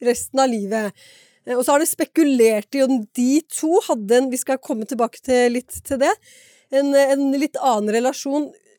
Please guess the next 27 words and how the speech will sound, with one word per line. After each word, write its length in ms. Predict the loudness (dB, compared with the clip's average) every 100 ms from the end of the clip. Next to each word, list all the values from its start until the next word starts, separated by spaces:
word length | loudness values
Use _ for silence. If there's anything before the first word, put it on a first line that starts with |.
| -4
innad 320 | 2 2 4 2
enn 160 | 2
det, 120 | 2 2 0 -8 -4
det 180 | -2 -2
tilsynelatende 600 | -4 -4 -2 -2 -2 -2
var 180 | 0 0 -4
utad. 480 | -8 -2 0 0 -4 _ _ _ _ _ -2
Eh, 360 | 2 2 0 0
men 240 | 2 2 0 -4
der 280 | 2 2 2
bodde 200 | 0 2
jo 80 | 2
også 220 | 0 -4
datteren, 480 | -4 -6 -4 0 2
eller 140 | 0
søsteren 640 | -2 -4 -4 -4 -4 -4 -2
til 140 | 0
denne 140 | 0 -2
Edvard. 460 | -4 -2 -2 -4 -14 -18 _ _ _ _ -12
Så 220 | -2 0
jeg 80 | 0
tenker 260 | 0 0
at 220 | -2 -2 -2
noen 320 | -2 -2 -2
som 120 | 0
var 100 | 2
veldig 200 | 2 -2